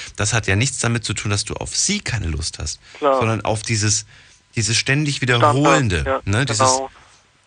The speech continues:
Speaker 1: das ist ja das Furchtbare an der Sache. Dieses ständige
Speaker 2: Ja.
Speaker 1: Wiederholen, was machst du, wie geht's? Diese wiederholenden Gespräche,
Speaker 2: Immer wieder
Speaker 1: wo auch
Speaker 2: das Gleiche, jeden Tag.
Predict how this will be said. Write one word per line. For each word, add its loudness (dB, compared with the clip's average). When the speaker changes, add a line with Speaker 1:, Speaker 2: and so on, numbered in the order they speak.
Speaker 1:
das -2
ist 0
ja 0
das -2
Furchtbare -6
an -8
der -6
Sache. -8
Dieses 0
ständige 2
Speaker 2:
Ja. 0
Speaker 1:
Wiederholen, 0
was -2
machst 0
du, -6
wie -4
geht's? -4
Diese 0
wiederholenden 0
Gespräche, 0
Speaker 2:
Immer 0
wieder 4
Speaker 1:
wo 2
auch -2
Speaker 2:
das -12
Gleiche, 0
jeden -2
Tag. -2